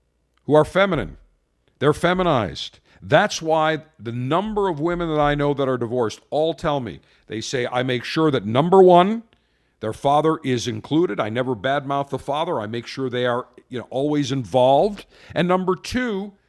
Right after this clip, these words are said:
I have as many male influences, whether it's an uncle, a friend, a cousin, whomever it may be, always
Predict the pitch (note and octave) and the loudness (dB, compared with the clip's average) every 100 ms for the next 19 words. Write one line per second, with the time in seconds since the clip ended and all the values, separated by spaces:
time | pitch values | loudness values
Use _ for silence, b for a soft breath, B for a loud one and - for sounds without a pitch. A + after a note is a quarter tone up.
0 | _ _ - D3 D3 C3+ G2+ A#2 C3+ E3+ | _ _ -8 -4 -4 -6 -10 -8 -6 -4
1 | G3 F3 C#3 D3+ E3 D#3+ D3 D3+ C3 G2+ | -4 -6 -4 -2 -2 -2 -4 -4 -4 -4
2 | E2 C#2+ C#2+ G#2 C3 D3 D3+ C#3 D#3 D3+ | -6 -12 -6 -2 0 -2 -4 -8 -8 -8
3 | D2 C#2+ - - F#3+ B2+ F#2 G2+ - F#3 | -10 -14 -12 -4 -4 -4 -8 -10 -4 -4
4 | A#2+ F#2 D3 G#3 A#3 A3+ F3+ G3 E3 F#3+ | -4 -8 -4 -2 -2 -2 -6 -8 -6 -8
5 | C#3 - _ _ _ _ _ _ _ _ | -8 -12 _ _ _ _ _ _ _ _
6 | _ _ A#2+ C#3+ D#3 D#3 D3+ | _ _ 0 2 4 2 0